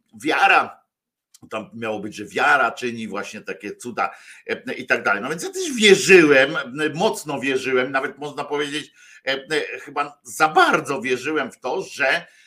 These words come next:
e, buty się nie rozejdą, e, po wejściu w, e, kałużę. E, e, tak,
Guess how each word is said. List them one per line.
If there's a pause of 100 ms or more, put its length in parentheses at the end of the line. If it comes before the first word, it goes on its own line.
(140)
e, (140)
buty (160)
się
nie
rozejdą,
e,
po
wejściu
w,
e,
kałużę. (360)
E,
e, (560)
tak,